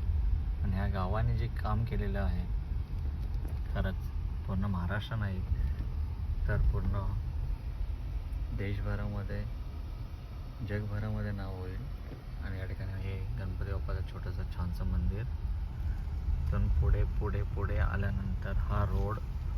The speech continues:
मंदिराकडे जाईल आणि समोरच आपल्याला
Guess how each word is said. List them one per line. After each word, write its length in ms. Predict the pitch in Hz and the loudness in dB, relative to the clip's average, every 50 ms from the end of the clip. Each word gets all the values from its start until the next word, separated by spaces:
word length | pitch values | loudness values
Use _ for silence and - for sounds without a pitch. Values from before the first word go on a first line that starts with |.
| - - - - - - - - | -2 0 2 2 2 2 2 2
मंदिराकडे 760 | 104 101 98 98 98 101 101 101 98 98 101 98 101 107 104 | 0 2 2 2 2 2 0 0 0 0 0 0 0 0 0
जाईल 420 | - - 95 92 92 95 - - - - - - - - - - - - - - - - - - - - - - - - | 0 0 0 2 2 0 0 0 0 0 -2 0 0 0 0 0 -2 -4 -4 -4 -2 0 2 2 2 2 0 0 0 0
आणि 640 | 101 98 95 98 98 98 98 98 - - - - - - - - - - - - - - - - - - - - - - - - - - - - - - - | 0 0 0 0 0 0 0 0 0 0 0 0 0 0 0 0 0 0 0 0 0 0 0 0 0 0 0 2 2 2 2 2 0 0 -2 -2 -2 -2 0
समोरच 500 | - 104 98 95 98 101 104 107 104 - | 2 2 2 2 2 2 2 2 0 0
आपल्याला 640 | 92 95 - - 98 95 95 95 95 92 90 90 95 | 0 0 -2 -2 -2 -2 -2 -2 -2 0 0 0 0